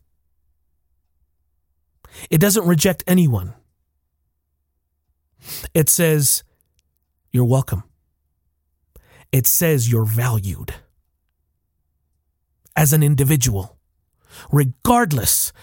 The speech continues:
of how others may judge you. Life is rooted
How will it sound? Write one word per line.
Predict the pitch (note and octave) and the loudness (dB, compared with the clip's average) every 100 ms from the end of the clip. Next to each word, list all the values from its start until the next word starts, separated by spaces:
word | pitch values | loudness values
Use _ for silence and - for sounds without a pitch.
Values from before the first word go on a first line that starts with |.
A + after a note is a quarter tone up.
| - - | -12 -2
of | C#3 | 0
how | C3 - | 0 0
others | D#3 C#3 B2+ B2+ | 2 2 2 0
may | B2+ | 0
judge | A2+ F#2+ - | -2 -4 -8
you. | F#2+ - _ _ _ _ _ _ _ _ _ _ _ _ _ _ _ _ _ _ _ _ _ | -14 -20 _ _ _ _ _ _ _ _ _ _ _ _ _ _ _ _ _ _ _ _ _
Life | C3+ D3 F#3+ D#3+ - - - - _ _ _ _ _ _ _ _ _ _ _ _ _ _ _ _ - | 0 2 2 0 0 -2 -4 -8 _ _ _ _ _ _ _ _ _ _ _ _ _ _ _ _ -2
is | D#3+ D3 B2+ - _ _ _ _ _ _ | 2 2 0 -8 _ _ _ _ _ _
rooted | B2 C#3+ A#3 D#3+ F#2+ - | 0 4 4 2 -2 -10